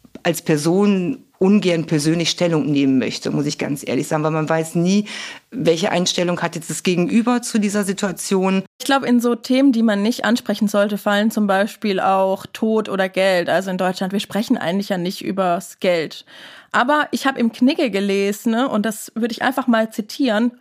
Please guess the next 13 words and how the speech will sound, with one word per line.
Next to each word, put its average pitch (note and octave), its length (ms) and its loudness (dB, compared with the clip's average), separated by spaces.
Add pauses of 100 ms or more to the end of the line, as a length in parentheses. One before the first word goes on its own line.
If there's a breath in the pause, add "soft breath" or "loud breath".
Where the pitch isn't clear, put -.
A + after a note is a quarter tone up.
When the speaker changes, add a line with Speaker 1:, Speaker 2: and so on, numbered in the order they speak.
(280 loud breath)
Speaker 2:
„Oberfläche B3 760 0
bleiben, F3+ 640 0
unbeirrbar B3+ 720 2
und G3 180 -4
unerbitterlich. G3 840 -2
Einziger A3 360 0
Sinn D4 200 0
der C#4+ 120 0
Unterhaltung A3+ 520 0
ist - 160 -8
in G3+ 120 0
diesem A3 280 0
Fall A3+ 260 -2